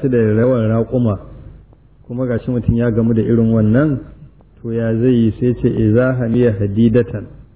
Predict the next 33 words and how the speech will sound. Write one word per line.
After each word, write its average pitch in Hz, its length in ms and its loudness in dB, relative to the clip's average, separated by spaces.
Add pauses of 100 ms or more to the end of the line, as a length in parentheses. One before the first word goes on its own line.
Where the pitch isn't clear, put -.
(420)
sai 135 80 -6
ya 135 160 -2
samu 117 260 -2
baƙin 131 480 0
ƙarfe, 120 420 2 (640)
wato 113 280 -10 (120)
kamar 131 560 0
ruwan 127 300 2
fatanya, 131 540 0 (840)
ko 131 160 -4
ruwan 131 320 0
magirbi, 127 760 2
ko 127 160 2
ruwan 131 300 4
ga, 113 100 2 (520)
ko 131 260 -2
wani 135 180 0
takobi, 113 720 0 (100)
in 131 100 2
dai 139 120 6
na 135 80 2
baƙin 135 340 0
ƙarfe 123 340 2
ne 110 180 2
sai 139 140 0
ya 123 80 4
sa 123 200 0
shi 131 100 -2
a 120 140 -2
wuta 113 180 -2
ijawur, 127 720 2 (840)
wa 127 240 -8
adfa 120 420 -6